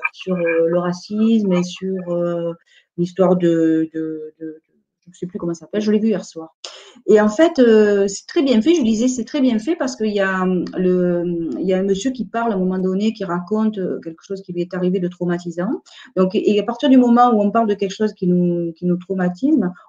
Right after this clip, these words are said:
qui nous traumatise, pardon, on, on va basculer dans le on ou dans le tu.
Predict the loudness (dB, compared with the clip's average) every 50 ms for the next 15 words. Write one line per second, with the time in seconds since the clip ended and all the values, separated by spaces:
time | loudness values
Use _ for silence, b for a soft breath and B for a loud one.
0 | B _ _ -2 0 0 0 0 -2 -2 -2 -2 0 0 0 0 0 -2 -2 -2
1 | -2 -2 -4 B B B B B 0 2 2 2 2 0 0 0 0 0 2 0
2 | 2 2 0 0 -2 -4 0 2 4 6 6 6 6 4 2 4 6 4 4 4
3 | 2 2 2 4 6 6 6 6 4 2 0 0 0 2 2 2 2 0 -2 -8
4 | -12 -12 -12 -14 -18